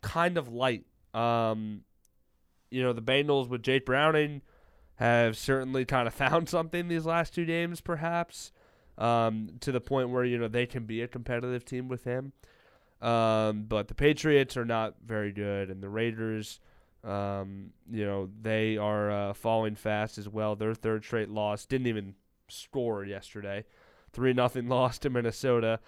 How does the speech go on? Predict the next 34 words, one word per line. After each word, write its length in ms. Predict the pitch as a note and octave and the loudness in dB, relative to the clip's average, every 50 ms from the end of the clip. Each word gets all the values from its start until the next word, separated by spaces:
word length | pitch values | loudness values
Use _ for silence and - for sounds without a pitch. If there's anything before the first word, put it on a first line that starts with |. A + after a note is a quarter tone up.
| - - _ _ _ | -18 -20 _ _ _
and 160 | - A2 A2 A2 | -2 0 2 4
then, 200 | A2+ A2 G#2+ A2 | 4 4 4 4
um, 400 | A2 G#2+ G#2+ G#2 G#2 G#2 G#2 - _ _ _ _ _ _ _ _ _ _ _ _ _ - - - | 4 4 4 2 0 -2 -6 -10 _ _ _ _ _ _ _ _ _ _ _ _ _ -16 -8 -4
the 100 | C#3+ D3+ | -4 -2
Chargers, 760 | - - C#3+ B2+ B2+ B2 A2+ A#2 A#2 A2 G#2+ - - - - G#2+ | 0 4 4 6 6 6 4 2 0 0 -2 -4 -8 -10 -6 -2
uh, 220 | A2 G#2+ G#2 G#2+ | 0 0 2 2
yesterday, 640 | A2+ B2 A#2 A2 - - A#2 A2+ A2 G#2+ G#2+ G#2+ G#2+ - - - - - _ - - - - - - G#2+ | 2 2 0 0 -2 -6 -4 0 0 2 2 0 -2 -4 -10 -16 -20 -20 _ -20 -20 -20 -20 -8 -2 0
uh, 140 | G#2+ G#2 E2 | 0 2 2
as 180 | A#2 A2+ G#2 | 2 0 0
well, 200 | A2 A#2 A#2 A2+ A2 | 2 2 2 2 2
getting 200 | A#2 A2+ G#2+ G#2+ | 2 0 0 0
blown 340 | - G#2+ A2 A2+ A2+ A2+ A2 | 0 0 2 2 2 4 4
out 180 | A2 A2 A2 | 2 2 2
at 120 | G#2+ G2+ F#2+ | 0 -2 -2
home 320 | A2 A#2 A2+ A2 A2 G#2 | -2 0 0 0 0 0
by 440 | A2 G#2+ G#2+ G#2+ G#2 G#2 G2+ G2 F#2+ G2+ | 0 0 0 2 0 0 -2 -4 -6 -4
Denver, 480 | - A2 B2 D#3 C#3+ B2+ A#2+ G#2+ G#2+ G#2+ G#2 | -2 -2 0 0 0 0 2 2 0 0 -2
who's 200 | G#2+ G#2+ G2+ A2 | -4 -4 -4 -2
on 160 | G#2+ G#2+ G#2+ | -2 -2 -2
that 160 | G#2+ G#2 G#2 | -2 -4 -2
hot 220 | A2+ A2 A#2+ B2 - | 0 0 0 0 -2
streak. 300 | - A#2 G#2+ G#2 G2 - | -4 -4 -4 -4 -4 -4
So, 260 | - A#2 A2+ A2 - - _ _ _ _ _ _ _ - | -2 -2 -2 -2 -4 -8 _ _ _ _ _ _ _ -2
I 60 | C#3+ | 2
mean, 240 | E3 F3+ F3+ F3 F3+ | 6 6 6 6 6
you 80 | F3+ | 6
know, 100 | F#3 F3 | 4 4
the 100 | E3 D#3+ D3 | 4 2 0
Chiefs 300 | - F#3 G3+ G3 - - | -2 -2 -2 -2 -2 0
again 280 | E3+ D#3+ G3 G3+ F3+ D3 | 2 6 6 6 6 6
are, 240 | C#3 C3+ B2+ - | 4 2 0 0
are, 460 | - C#3 C#3 C#3 C3 - - G2+ G2+ - | 0 0 0 0 -2 -4 -8 -12 -12 -10
uh, 120 | - B2+ C3+ | -10 -10 -8
not, 280 | C#3+ D3+ D#3 E3 D#3 | -4 -2 -2 -2 -2